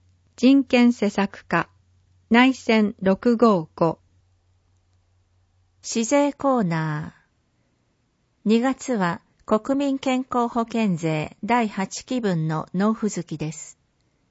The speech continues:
Speaker 2: 納期限までに納付してください。口座振替は、振替日、納期限の日前に、預金残高の確認をお願いします。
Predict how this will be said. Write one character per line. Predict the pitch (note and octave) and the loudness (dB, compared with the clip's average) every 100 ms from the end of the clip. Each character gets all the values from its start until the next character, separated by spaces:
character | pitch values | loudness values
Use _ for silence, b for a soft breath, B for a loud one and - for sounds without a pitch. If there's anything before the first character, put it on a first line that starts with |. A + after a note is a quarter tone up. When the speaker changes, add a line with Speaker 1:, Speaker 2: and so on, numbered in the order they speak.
| _ | _
Speaker 2:
納 | G3+ B3 C#4 | -2 0 0
期 | C#4+ | -4
限 | C4+ G#3 F3 | -2 -2 0
ま | F3 | -2
で | E3+ E3 | -2 -2
に | D#3 D#3 - - | -4 -6 -10 -4
納 | F#3 | -2
付 | G3 F#3 | -2 -6
し | - | -6
て | F3+ | -8
く | F3 | -6
だ | E3+ E3 | -6 -8
さ | - D#3+ | -6 -8
い。 | D#3 _ _ _ _ _ _ _ _ _ _ _ _ _ _ _ _ _ | -8 _ _ _ _ _ _ _ _ _ _ _ _ _ _ _ _ _
口 | - B3+ C#4+ | -2 -2 0
座 | D4 | -2
振 | C4+ | -2
替 | C#4+ B3 - E3 D#3+ | -4 -4 -4 -2 -2
は、 | D#3+ D#3+ - _ _ _ | -2 -4 -8 _ _ _
振 | - | -2
替 | A3+ B3+ B3 A3+ G#3 | -2 -2 0 0 0
日、 | D#3+ D#3+ - _ _ _ _ | -4 -8 -10 _ _ _ _
納 | G#3+ C4+ | 0 0
期 | C#4 C4+ | 0 -4
限 | A3 F3 D#3 | -2 -2 -2
の | D#3+ | -6
日 | - D#3+ - _ | -6 -8 -8 _
前 | G3 G#3 F3+ | -4 -2 0
に、 | D#3+ D3+ - _ _ _ _ _ | -2 -4 -8 _ _ _ _ _
預 | G#3 G#3+ | -2 -2
金 | B3 C#4+ C4 | 0 -2 0
残 | C4+ B3+ F#3 | 0 0 -2
高 | E3+ E3 | -2 -4
の | D#3+ D#3 | -4 -6
確 | - F3+ - | -6 -6 -2
認 | A3 G#3 G3 | 0 2 0
を | F#3+ F3 | 0 -4
お | - F3+ | -2 -2
願 | F3 E3+ E3+ | -2 -2 -4
い | |
し | - D#3+ | -6 -6
ま | D#3 D#3+ | -6 -8
す。 | - - | -12 -20